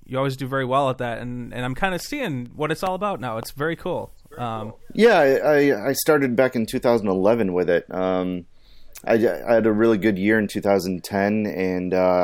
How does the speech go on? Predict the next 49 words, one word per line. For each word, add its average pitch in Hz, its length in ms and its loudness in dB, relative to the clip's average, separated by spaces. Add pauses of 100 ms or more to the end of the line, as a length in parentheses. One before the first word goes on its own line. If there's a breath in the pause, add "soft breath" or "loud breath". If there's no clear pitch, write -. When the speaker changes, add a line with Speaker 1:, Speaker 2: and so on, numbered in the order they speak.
Speaker 2:
I 95 40 4
was 92 220 2
just, - 260 -2 (440)
I 110 60 2
was 104 260 2
up 120 160 2
and 101 120 -2
coming 107 340 -2
at 92 140 0
that 92 220 0
time. 95 480 -4 (440 loud breath)
Um, 90 540 0
I 87 80 -2
was 95 140 -2
still 98 480 2 (200)
the 107 80 0
new 110 200 2
guy 101 260 4
on 92 120 0
the 87 80 -2
block, 92 420 0
and 92 340 -2
I, 95 120 4 (140)
I 90 60 0
just 90 180 -8
wanna 98 200 0
see 101 180 -4
where 98 300 2
I 95 100 4
stood 98 460 0
in, 92 300 -2 (680 soft breath)
in 107 200 0
worldwide 104 540 4
competitions. 95 840 -2
Um, 87 480 0 (140)
I, 92 280 0
I 98 140 -2
made 101 180 0
an 95 60 0
appointment 101 540 -4
to - 100 -10
sit 107 180 -2
down 101 200 0
with 101 100 0
my 95 120 0
local 92 300 0
printer, 107 580 2
uh, 87 200 6
j-, - 140 -16